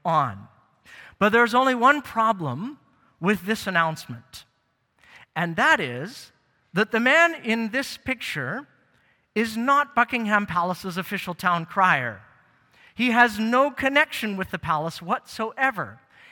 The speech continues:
He simply took it upon himself to get dressed up in a fancy costume, make a nice scroll, stand outside the hospital, and herald the announcement of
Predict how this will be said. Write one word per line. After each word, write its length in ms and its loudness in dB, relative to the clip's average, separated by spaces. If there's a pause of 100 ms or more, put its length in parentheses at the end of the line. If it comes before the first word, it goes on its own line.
(140)
He 180 -4
simply 460 -6
took 240 -8
it 80 -2
upon 340 -2
himself 640 -6 (320)
to 100 -4
get 280 -2
dressed 320 2
up 180 4
in 80 -4
a 60 -4
fancy 360 -2
costume, 680 -2 (560)
make 240 2
a 60 2
nice 240 4
scroll, 760 -4 (260)
stand 400 4
outside 560 6
the 100 0
hospital, 840 -4 (320)
and 240 4
herald 960 4
the 200 0
announcement 1080 0 (360)
of 500 4